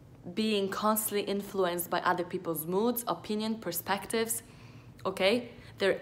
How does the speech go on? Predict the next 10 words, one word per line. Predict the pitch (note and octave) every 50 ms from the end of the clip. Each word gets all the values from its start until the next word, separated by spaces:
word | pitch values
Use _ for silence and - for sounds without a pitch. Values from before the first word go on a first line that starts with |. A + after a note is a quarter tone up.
| - -
energy, | B3 A#3+ A#3 A#3+ A#3+ A#3+ A#3 A#3+ A#3 A#3+ B3 B3 A#3+ - - - -
whatever | - G3+ G#3 G#3 A3 G#3 A3+
you | A3+ G#3+
wanna | G#3 G3 G3
call | F#3+ - - G3+ F3+
it. | D#3+ - - - - - - - - - - - - - - - - - - - -
You | F#3+ F#3+ F#3+ G3 A#3 B3+ C#4+ D#4 D#4+ E4+ F4 F4 - - - - - - - - - - - - - - - - - - - - - -
need | - G#3+ A3 A3 A#3 B3+ C4 B3+ -
to | - - F3+
connect | - - F#3+ F#3+ G3+ G3 F3+ - - - - - -